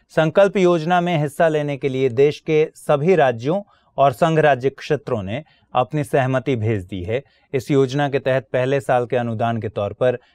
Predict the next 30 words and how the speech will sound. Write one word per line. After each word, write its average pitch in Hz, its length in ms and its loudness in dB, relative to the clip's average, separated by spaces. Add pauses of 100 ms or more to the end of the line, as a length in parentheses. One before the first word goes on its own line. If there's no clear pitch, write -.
(140)
नौ 135 300 2
राज्यों 139 440 0
को 143 220 0 (160)
पचानवे 139 520 0
दशमलव 143 420 0 (120)
चार 151 220 2
सात 135 320 0
करोड़ 123 340 -2
रुपए 110 280 -4
दिए 107 260 -2
गए 85 100 -8
हैं। - 280 -18 (600)
इसके 143 240 0
अलावा 170 340 6
एक 175 120 2
सौ 170 160 0
सत्रह 185 420 2
आकांक्षी 156 800 0
जिलों 135 340 2
के 120 140 -2
लिए 104 340 -6 (400)
ग्यारह 156 340 4
दशमलव 180 420 2
सात 165 360 2
करोड़ 147 300 2
रुपए 131 300 0
की 127 100 -4
राशि 117 320 -2
दी 107 180 -6
गई 80 220 -12